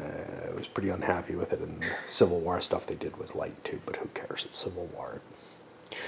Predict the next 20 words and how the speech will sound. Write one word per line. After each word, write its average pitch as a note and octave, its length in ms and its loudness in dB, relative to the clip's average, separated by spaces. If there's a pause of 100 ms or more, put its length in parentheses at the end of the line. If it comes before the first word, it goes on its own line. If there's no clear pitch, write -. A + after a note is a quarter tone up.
(320)
doesn't A#2 240 12
require F#2+ 400 12
a E2+ 80 8
whole F#2+ 440 8
hell F2+ 260 6
of D#2+ 80 -2
a - 20 2
lot - 200 0
of - 120 -6
complexity. - 640 -2 (580)
Um, A2 560 12 (1160)
but G3+ 540 12 (760)
<laughs> - 60 12 (2250)
when F3 200 12
you F#3+ 180 12
add B3 320 12
all A3 200 12
the, D3+ 300 12
all D#3 360 12
the, B2+ 460 12